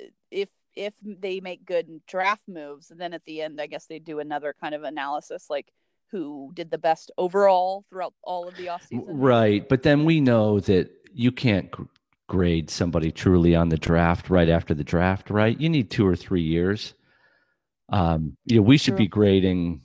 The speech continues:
Speaker 2: now the, the draft from, from two and three years ago, um, as we know that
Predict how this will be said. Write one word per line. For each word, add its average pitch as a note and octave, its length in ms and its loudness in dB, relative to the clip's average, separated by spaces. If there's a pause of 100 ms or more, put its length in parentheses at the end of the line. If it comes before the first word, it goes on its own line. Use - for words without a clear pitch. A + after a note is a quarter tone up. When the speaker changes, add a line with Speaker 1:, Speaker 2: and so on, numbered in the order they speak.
Speaker 2:
now F2 680 -2 (240)
the, E2+ 240 0
the E2+ 100 0
draft E2+ 480 -2
from, E2+ 300 -6 (160)
from E2+ 180 -4
two G2 220 0
and F2 120 0
three F2+ 200 -2
years F2+ 300 2
ago, C#2+ 420 -4 (680)
um, D2+ 400 -4 (1200)
as A2 180 4
we G#2 120 4
know F#2+ 260 2
that F2 260 0